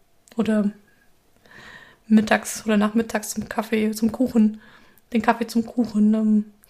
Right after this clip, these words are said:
da muss das bisschen flotter sein. Also ich bin eher bereit, auf einen Filterkaffee zu warten, als, äh,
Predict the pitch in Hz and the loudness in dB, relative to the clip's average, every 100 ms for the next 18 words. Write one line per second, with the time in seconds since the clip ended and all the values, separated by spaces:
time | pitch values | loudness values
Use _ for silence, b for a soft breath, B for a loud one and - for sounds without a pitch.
0 | - 214 202 208 214 208 220 208 - 214 | -8 -2 0 -2 -6 -4 -2 -2 -2 -4
1 | 202 196 196 - _ - b b b b | -4 -4 -6 -10 _ -20 b b b b
2 | b b b - 247 277 - 277 285 262 | b b b 2 4 4 6 6 6 6
3 | 277 262 269 247 247 254 240 - 214 233 | 2 2 4 4 4 4 2 2 0 0
4 | 220 208 214 214 196 208 - 233 214 214 | -2 -2 -2 0 -2 -4 -6 -4 -2 -2